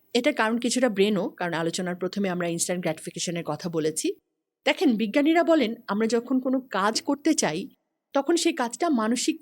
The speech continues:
চাপ সৃষ্টি করে, যেমন ভয়, অনিশ্চয়তা, অজানা বা বিরক্তিকর বা ফলাফল নিয়ে টেনশন। তখন আমাদের ব্রেনের ফিয়ার সেন্টার,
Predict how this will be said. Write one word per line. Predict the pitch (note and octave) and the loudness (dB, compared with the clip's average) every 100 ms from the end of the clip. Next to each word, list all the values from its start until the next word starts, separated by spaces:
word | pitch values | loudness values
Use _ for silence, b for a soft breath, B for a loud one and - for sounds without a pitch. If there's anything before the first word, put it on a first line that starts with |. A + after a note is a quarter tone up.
| - | -2
চাপ | B3+ B3+ | 0 2
সৃষ্টি | - F3+ - - | 0 0 -2 -6
করে, | - - - _ F#3+ | -8 -10 -10 _ -2
যেমন | F3+ F3 F3 | 0 0 -2
ভয়, | E3+ D#3+ D#3 D3+ | 0 2 2 0
অনিশ্চয়তা, | - E3+ - - D#3 D3 C#3+ D3 | -4 -6 -4 -2 -4 -4 -4 -2
অজানা | F3 F3 E3+ D#3 D#3 - _ _ C#4+ | 0 0 -2 -2 -4 -8 _ _ 0
বা | |
বিরক্তিকর | A3+ D4 D#4 D#4 D#4+ G4+ | 6 6 4 2 0 2
বা | G#4 - | 2 2
ফলাফল | - A#3 A3+ C4 | 2 0 2 2
নিয়ে | B3+ C4+ | 2 2
টেনশন। | E3 - - - _ _ _ _ _ _ | 0 -2 -6 -8 _ _ _ _ _ _
তখন | D#4 C4+ G4+ | 2 6 6
আমাদের | G#4 F#4 F#4+ | 6 6 6
ব্রেনের | B3 G#3+ B3 D4 B3+ | 6 6 6 6 4
ফিয়ার | - - D4 D#4+ | 0 4 6 6
সেন্টার, | - A2+ - - | 2 -2 -4 -10